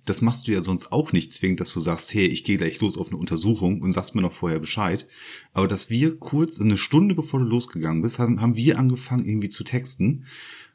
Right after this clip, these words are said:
Ähm, in der Zwischenzeit hatte ich mit Verena noch ganz kurz gesprochen und, äh, der habe ich bloß ganz kurz irgendwie gesagt, so, „Hey, der geht gleich auf eine Untersuchung, das und das passiert halt vielleicht.“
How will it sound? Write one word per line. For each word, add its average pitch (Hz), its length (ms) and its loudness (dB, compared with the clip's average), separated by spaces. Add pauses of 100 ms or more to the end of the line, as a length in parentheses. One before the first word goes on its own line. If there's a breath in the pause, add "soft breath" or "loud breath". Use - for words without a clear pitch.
(160)
Ähm, 104 480 0 (420)
in 113 120 2
der 107 140 0
Zwischenzeit 139 600 0
hatte - 160 -2
ich - 140 -4
mit 104 120 -4
Verena 107 380 2
noch 85 160 -2
ganz 87 240 -2
kurz - 260 -6
gesprochen - 600 -6 (340 loud breath)
und, 113 340 4
äh, 101 240 -4
der 101 140 -4
habe 120 140 0
ich - 120 -8
bloß 147 240 0
ganz 135 240 0
kurz 135 300 -2
irgendwie 117 240 -2
gesagt, 117 260 0
so, - 100 -4
„Hey, 120 200 2
der 113 120 2
geht 120 180 0
gleich 110 200 2
auf 104 100 -8
eine 104 100 -2
Untersuchung, 151 640 0
das 104 180 -4
und 101 100 -4
das - 160 -4
passiert 135 320 -2
halt 135 120 0
vielleicht.“ 127 400 -4